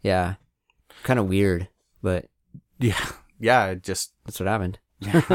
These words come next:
Speaker 1: I mean
Speaker 2: It, and it keeps, unfortunately, it keeps happening.
Speaker 1: Yeah,
Speaker 2: It's
Speaker 1: yeah.
Speaker 2: been happening a lot lately.
Speaker 1: Yeah.
Speaker 2: Um, did, w-, did you go to the same, uh, junior high and high school with these people? Was it, like, the
Speaker 1: Yeah.
Speaker 2: school district lined up that way where
Speaker 1: Yeah.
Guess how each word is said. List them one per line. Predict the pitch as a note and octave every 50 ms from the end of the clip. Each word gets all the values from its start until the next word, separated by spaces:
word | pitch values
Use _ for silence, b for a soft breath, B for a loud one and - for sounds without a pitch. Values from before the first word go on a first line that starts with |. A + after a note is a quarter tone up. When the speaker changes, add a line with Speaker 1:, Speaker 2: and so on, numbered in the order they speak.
| D#3+ - -
Speaker 1:
I | C#3+ A#2 -
mean | C#3 B2
Speaker 2:
It, | A2+ G2+ - -
and | B2+ A#2+
it | A#2+ A2 -
keeps, | - C#3+ C#3+ - - - -
unfortunately, | - A#2+ G#2+ - E3 F3 - - C3 A#2+ A#2
it | G#2 -
keeps | - - B2+ -
happening. | - A#2+ A#2 A2+ - F#2+ F2+ F2 F#2
Speaker 1:
Yeah, | A2+ A2+ G#2 G2+ F#2+
Speaker 2:
It's | G2 G2
Speaker 1:
yeah. | G2 F#2
Speaker 2:
been | F#2 G#2
happening | A2+ A2+ - - G#2 G2
a | F#2 F2+
lot | F#2 G2+ B2+ C3+ -
lately. | G2 F#2 E2 F2 F#2 F#2 G2+ -
Speaker 1:
Yeah. | - - - G#2+ G2+ F2+ B B B B B B B -
Speaker 2:
Um, | B2 A#2 A2+ A2+ G#2+ G2+ G2+ G2 - _ _ _ _ _ _ _ _ _ _ _ _ _ -
did, | A#2+ A#2 D3+ D3+ C#3 - -
w-, | C3 B2 B2 D#3 B2
did | - C3+ C3+ B2
you | A#2+ C#3 E3 E3
go | C#3 B2 C3+ C3 C3+ C#3 D3 D3+
to | D3 - - C#3+
the | B2 B2
same, | A2+ - - C3 B2 A#2+ A#2+ A#2 A#2 A2+ - -
uh, | A2+ G#2+ G#2 G#2+
junior | G#2+ A2 A2 A2 A2+
high | G#2+ G#2+ A2
and | G#2+ G#2
high | G2 G#2+ G#2+
school | A2 - - - C3
with | B2 -
these | C3 B2+
people? | - - - C3+ C3 - D#3 D3+ C#3
Was | B2 A2+ G#2+
it, | A2 A2 -
like, | - G2+ G#2 G2+ - - - - _ _ _ _ _ _ _
the | A#2 A2
Speaker 1:
Yeah. | D3+ D#3+
Speaker 2:
school | - B2+ B2
district | A#2 A#2 A#2 - - - A#2 G#2
lined | A2+ A2+ A2 A2+ G#2+
up | A2 G#2+ -
that | - A#2 A#2 A#2+
way | A#2+ A#2 A#2+
where | A#2+ A2+ A2 D3+
Speaker 1:
Yeah. | - - G2 F#2+